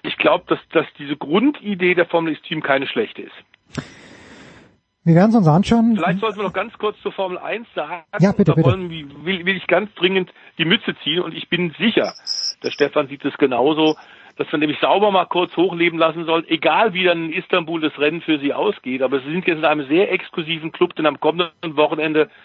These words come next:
Speaker 1: in der Türkei wird, wird zum fünfhundertsten Mal ein Formel eins Auto aus Hinwil, ein in der Schweiz gebauter Formel eins Renner, an den Start gehen. Und das ist ein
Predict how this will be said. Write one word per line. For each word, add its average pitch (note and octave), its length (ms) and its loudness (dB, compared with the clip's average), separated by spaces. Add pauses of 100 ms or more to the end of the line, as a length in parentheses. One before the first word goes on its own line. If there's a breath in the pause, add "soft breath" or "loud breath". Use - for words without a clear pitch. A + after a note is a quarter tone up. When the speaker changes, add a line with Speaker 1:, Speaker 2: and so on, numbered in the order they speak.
(280 soft breath)
Speaker 1:
in D3+ 120 -6
der D#3+ 100 2
Türkei C#3+ 520 2 (440 soft breath)
wird, D3 320 0
wird D#3 160 0 (120)
zum C#3+ 120 -6 (100)
fünfhundertsten G#3 840 0
Mal D3+ 340 2 (380 soft breath)
ein D#3+ 180 0
Formel D#3 300 2
eins D#3 280 0
Auto D#3+ 360 0
aus D3 240 0
Hinwil, D#3 560 0 (460 soft breath)
ein C#3+ 220 -8
in F3 160 -4
der F3 120 4
Schweiz D#3 360 0
gebauter D3+ 440 0
Formel D3 260 -2
eins D#3 300 -2
Renner, D#3 240 2
an D3 80 -2
den C3+ 120 -4
Start C#3 380 2
gehen. D3+ 220 0
Und C#3+ 240 -10
das D#3 120 -2
ist D#3 140 -10
ein D3+ 80 -6